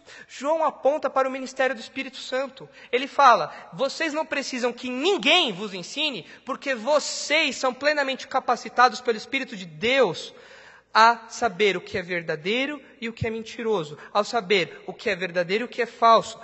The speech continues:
ao que é verdade e o que é mentira. Vocês, pela ação do Espírito, pela unção que vocês receberam, a unção prometida, a vinda do Espírito Santo, vocês têm capacidade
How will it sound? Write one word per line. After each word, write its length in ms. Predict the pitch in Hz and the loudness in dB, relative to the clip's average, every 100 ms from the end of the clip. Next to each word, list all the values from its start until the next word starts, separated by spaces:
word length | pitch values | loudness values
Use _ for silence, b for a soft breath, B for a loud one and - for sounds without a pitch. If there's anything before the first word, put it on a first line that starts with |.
| B | B
ao 100 | 180 | -8
que 100 | - | -6
é 40 | |
verdade 400 | 185 208 170 165 | -4 -2 0 -2
e 40 | 175 | -2
o 20 | |
que 100 | 208 | -8
é 40 | |
mentira. 600 | 202 214 - - 262 160 - B | -8 -10 -8 -4 -2 -2 -8 B
Vocês, 680 | B 180 285 - - 302 302 | B -2 -2 -2 -4 -2 -2
pela 240 | - 262 247 | 0 0 0
ação 240 | 240 269 | -2 -6
do 80 | 262 | -8
Espírito, 760 | - - - 262 311 226 - - B - | -12 -16 -6 -2 -2 -2 -8 -16 B 0
pela 240 | 277 269 | 2 2
unção 560 | 277 247 - 294 349 349 | -2 -6 -2 6 6 6
que 140 | 269 | 0
vocês 300 | 240 233 240 | -6 -6 -8
receberam, 540 | 240 240 175 202 175 - B | -8 -8 -4 -2 -4 -6 B
a 80 | 220 | -4
unção 280 | 233 - 254 | -2 -4 -4
prometida, 600 | 262 254 233 - 254 196 | -2 -4 -6 -10 -8 -8
a 20 | |
vinda 180 | 196 254 | -8 -10
do 80 | 226 | -14
Espírito 320 | - 214 208 | -14 -16 -12
Santo, 300 | - 254 - B B | -8 -8 -8 B B
vocês 680 | 180 262 254 - 269 302 277 | -6 -4 -4 -4 -2 -2 -4
têm 140 | 240 | -10
capacidade 760 | 226 220 214 - 165 202 233 | -8 -4 -6 -6 -4 0 0